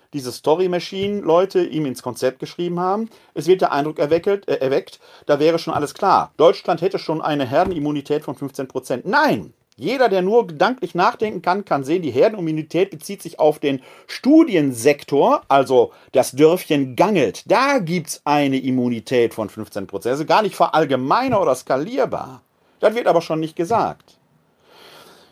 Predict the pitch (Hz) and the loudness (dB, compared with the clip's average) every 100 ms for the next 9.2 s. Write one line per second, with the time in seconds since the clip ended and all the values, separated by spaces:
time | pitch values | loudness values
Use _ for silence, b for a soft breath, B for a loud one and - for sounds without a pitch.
0 | B - 190 214 277 214 165 165 151 175 | B -6 2 4 4 2 0 4 6 6
1 | 196 165 180 190 156 147 131 - 131 127 | 6 2 0 -2 -2 -4 -6 -2 2 4
2 | 123 113 143 127 131 127 131 139 175 214 | 4 0 -4 -6 -6 -4 0 2 2 0
3 | - 123 170 185 180 185 175 - 240 254 | -8 0 4 6 4 2 -4 -6 -6 -4
4 | - 156 113 113 117 104 110 233 - - | -6 -4 0 0 0 -4 -4 -6 -10 -12
5 | 139 135 127 113 - 131 131 123 123 110 | -8 0 2 2 0 -2 -2 -4 -4 -4
6 | - 107 127 190 - 123 123 123 120 107 | -4 -2 0 -2 0 0 0 -6 -6 -2
7 | 98 - 160 165 131 151 147 113 135 220 | -2 0 -4 -2 -2 -2 -6 -4 0 2
8 | 240 180 180 175 156 135 117 107 - 110 | 2 2 0 0 0 -2 -4 -8 -4 -4
9 | 127 202 | -4 -8